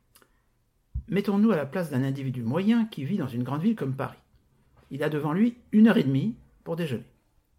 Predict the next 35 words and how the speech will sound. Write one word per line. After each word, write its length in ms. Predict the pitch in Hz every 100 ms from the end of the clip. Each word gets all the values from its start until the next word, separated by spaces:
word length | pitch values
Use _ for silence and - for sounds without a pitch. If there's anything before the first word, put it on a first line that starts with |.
| _ _ - -
Il 160 | 87 -
quitte 160 | 135
son 100 | 123
travail 340 | 98 98 98 107
à 60 |
midi 380 | 123 185 254 254 - _ _ _ -
et 120 | 123
il 80 | 120
doit 160 | 139
y 100 | 131
retourner 540 | 123 135 185 208 254 -
à 280 | 156 - _ _ _ _ _ _ _ -
une 100 | 190
heure 100 | 160
et 60 | 113
demie. 200 | - _ _ _ _ _ _ _ _
Supposons 800 | - - 220 226 190 220 320 302 _ -
qu'il 160 | 170
emploie 460 | 160 170 277 285 -
une 160 | 185 175
demi-heure 480 | 160 131 139 185 220 - _ _
pour 140 | 214
son 120 | - 165
transport. 440 | - - - _ _ _ _
Il 140 | 220 233
lui 100 | 170
reste 340 | 156 135 - _ -
une 220 | 233 131
heure 320 | 151 262 - -
pour 140 | -
préparer 460 | - 135 131 190 254
son 220 | - - 92
repas, 460 | 104 - 214 - _ - _
le 120 | - -
consommer 720 | - 269 - 131 143 277